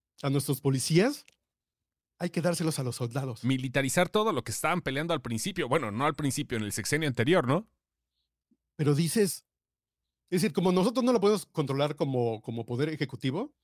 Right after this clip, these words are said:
Speaker 1: hay que dárselos a la defensa. Es así, de, nosotros nos, nos,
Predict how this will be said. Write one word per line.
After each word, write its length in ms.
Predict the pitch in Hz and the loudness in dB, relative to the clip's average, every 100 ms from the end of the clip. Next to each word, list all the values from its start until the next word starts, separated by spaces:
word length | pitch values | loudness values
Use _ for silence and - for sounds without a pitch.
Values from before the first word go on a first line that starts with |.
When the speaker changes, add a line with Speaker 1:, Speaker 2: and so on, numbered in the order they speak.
| _ _ _ _ _ _ - | _ _ _ _ _ _ -2
Speaker 1:
hay 100 | 165 | 2
que 100 | 156 | 4
dárselos 360 | 156 151 123 | 2 0 -4
a 40 | 120 | -6
la 60 | 113 | -8
defensa. 480 | 113 139 131 160 - _ | 0 0 2 -2 -6 _
Es 120 | 147 | -2
así, 160 | 156 160 | 2 2
de, 380 | 147 156 160 156 | 2 0 -2 -6
nosotros 340 | 156 185 226 226 | 0 2 2 2
nos, 200 | 165 143 - _ _ _ _ _ | 2 0 -12 _ _ _ _ _
nos, 480 | - 147 151 151 139 | -20 0 4 4 2